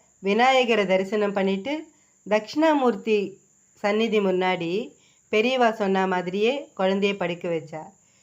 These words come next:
பெரியவா சொல்லி தான் வந்திருக்கான்னு தெரிஞ்சதும் ஏதோ அதிசயம் நடக்க போறதுன்னு கோவில்ல கூட்டம் கூடிடுது. ஒரு மணி நேரம் ஆச்சு, குழந்தைகிட்ட எந்த ஒரு அசைவும் இல்ல. மக்கள் சலசலக்க ஆரம்பிச்சா.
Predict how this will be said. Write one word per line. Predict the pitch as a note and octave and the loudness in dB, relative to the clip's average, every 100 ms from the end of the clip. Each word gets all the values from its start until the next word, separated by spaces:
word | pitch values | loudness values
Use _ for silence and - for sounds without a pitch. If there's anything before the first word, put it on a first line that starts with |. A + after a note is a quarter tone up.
| _ _ _ _ - | _ _ _ _ 0
பெரியவா | A#3 C#4+ D4 C#4 | 2 2 4 2
சொல்லி | B3+ A#3 A#3 | 4 2 4
தான் | A#3 B3+ | 4 4
வந்திருக்கான்னு | A3+ G#3 G#3 G#3+ G#3+ A3+ | 2 2 0 2 2 0
தெரிஞ்சதும் | G#3 F#3+ G3 G3+ F#3+ E3+ G3 - _ _ _ | -2 -2 0 0 -2 -4 -6 -12 _ _ _
ஏதோ | F#3 G3+ A3 C4 | -2 2 4 6
அதிசயம் | C#4+ A3+ A#3 A#3+ B3+ | 6 4 2 -2 0
நடக்க | G#3+ F#3+ G3 G3+ | 0 0 -2 -4
போறதுன்னு | G3 F#3+ F#3 A3+ C#4 F4 _ _ _ - | -2 -2 0 -2 -2 -8 _ _ _ 0
கோவில்ல | A3+ B3+ B3 G#3+ | 2 2 2 0
கூட்டம் | G3 A#3+ A#3+ A3+ | 0 -2 -2 -4
கூடிடுது. | G#3 F#3 F#3+ D3+ D3 D#3 - _ _ _ _ _ | -2 -4 -4 -6 -8 -8 -10 _ _ _ _ _
ஒரு | - G#3 B3 | 0 2 4
மணி | A#3+ G#3 | 4 4
நேரம் | G3+ A3+ B3+ | 4 4 4
ஆச்சு, | G#3+ G#3 G3 F#3+ A3 - _ _ - | 2 0 -4 -4 -8 -14 _ _ -6
குழந்தைகிட்ட | F#3+ G#3 A#3 A#3 G3+ G#3+ | -2 0 0 0 0 0
எந்த | F3+ G3+ A3+ | 0 0 2
ஒரு | A3+ G3+ | 2 2
அசைவும் | - - G3+ A3+ G#3+ | 0 -2 -4 -2 -2
இல்ல. | E3+ E3 - _ _ _ _ - | -2 -4 -6 _ _ _ _ -6
மக்கள் | F#3+ G3 B3 A#3+ | -6 0 0 0
சலசலக்க | A3+ F#3+ G3 A3+ G#3 G#3 | 0 -2 0 -2 0 2
ஆரம்பிச்சா. | F3 E3 D#3+ D#3 E3+ D3+ | 2 0 -6 -8 -8 -8